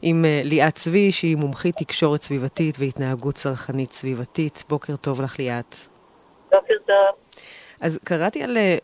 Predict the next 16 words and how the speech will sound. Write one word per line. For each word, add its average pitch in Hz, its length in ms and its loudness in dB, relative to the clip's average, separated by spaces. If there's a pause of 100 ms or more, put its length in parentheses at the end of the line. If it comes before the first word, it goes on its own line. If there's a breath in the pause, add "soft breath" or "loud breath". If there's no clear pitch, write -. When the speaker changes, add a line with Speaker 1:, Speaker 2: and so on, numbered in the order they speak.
Speaker 1:
חוקרים 170 640 0
שביצעו 170 680 4
ניסויים 175 420 2
התנהגותיים 156 840 -2
בנושאי 143 440 -2
צרכנות, 156 640 -2
ומצאו 156 420 -4
שנשים 180 800 0
יותר 165 280 0
מגברים 170 480 0
בחרו 175 360 2
את 185 140 2
המוצרים 160 560 0
הידידותיים 156 600 -2
יותר 156 220 -4
לסביבה, 143 560 -2